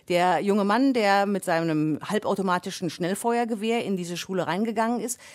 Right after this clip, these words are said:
hat sich in einem Klassenraum eingeschlossen und hat dort angefangen, auf Kinder und auf Lehrer zu schießen, bis die Polizei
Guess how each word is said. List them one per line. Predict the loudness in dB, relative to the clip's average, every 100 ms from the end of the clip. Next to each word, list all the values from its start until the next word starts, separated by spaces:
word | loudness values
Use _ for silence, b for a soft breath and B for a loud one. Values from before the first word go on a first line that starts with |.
| B
hat | -8
sich | -8 -6
in | -4
einem | -2 -2 -2 -2
Klassenraum | -4 -4 -4 -2 -2 -4 -2
eingeschlossen | 0 2 0 -2 -2 -2 -2 B B
und | -4
hat | -2 0
dort | 2 2 0
angefangen, | -2 -2 -4 -4 -4
auf | -4 -6
Kinder | -2 0 0 -2
und | -4
auf | -4 -4 -4
Lehrer | -4 -2 -2 -4 -6
zu | -12
schießen, | -6 -6 -4 -2
bis | -2
die | -4
Polizei | -6 -6 -4 -2 0 -2